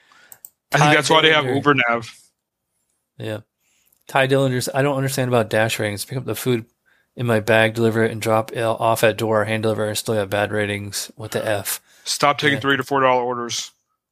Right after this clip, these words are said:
Speaker 1: Get better
Speaker 2: Yeah.
Speaker 1: orders, better clientele.
Speaker 2: Yeah, I found that's true. Although it's, it's also, you have to remind the customers to actually rate you, because I, I, I've been using, and I just used DoorDash tonight to order dinner,
Speaker 1: Mm.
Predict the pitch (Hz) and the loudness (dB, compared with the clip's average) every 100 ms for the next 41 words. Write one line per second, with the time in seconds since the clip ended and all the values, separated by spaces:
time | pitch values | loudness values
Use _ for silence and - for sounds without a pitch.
0 | - 131 127 135 139 127 113 117 131 123 | -2 0 2 2 4 2 0 2 0 2
1 | 131 127 123 123 117 _ _ _ _ _ | 0 2 2 0 0 _ _ _ _ _
2 | _ _ _ 151 180 190 160 220 208 180 | _ _ _ 0 2 2 0 -2 -2 -4
3 | 151 151 139 160 156 185 156 160 165 202 | -2 0 4 4 2 -4 -6 -10 -2 2
4 | 220 254 214 185 170 _ _ _ - 175 | 2 4 2 2 -2 _ _ _ -2 0
5 | 262 208 156 139 156 170 165 143 - 151 | 4 4 6 4 4 2 0 -2 0 -2
6 | - 143 135 139 131 131 135 123 117 113 | -4 -6 -2 -2 -2 -4 -6 -4 -6 -10
7 | _ _ - _ 120 139 151 123 113 113 | _ _ -20 _ -2 0 0 -4 -6 -6
8 | 120 143 135 135 - _ _ _ _ _ | 0 2 2 -2 -10 _ _ _ _ _
9 | _ _ 151 180 151 175 185 226 277 240 | _ _ 2 4 4 4 4 2 0 -2
10 | 196 165 180 175 214 214 214 180 196 202 | -2 0 0 2 0 0 -4 0 0 2
11 | 202 190 - 165 214 139 - 147 156 160 | 2 0 -4 -6 -6 -8 -8 -2 -2 -2
12 | 147 165 208 113 113 | -4 -4 -4 -4 -6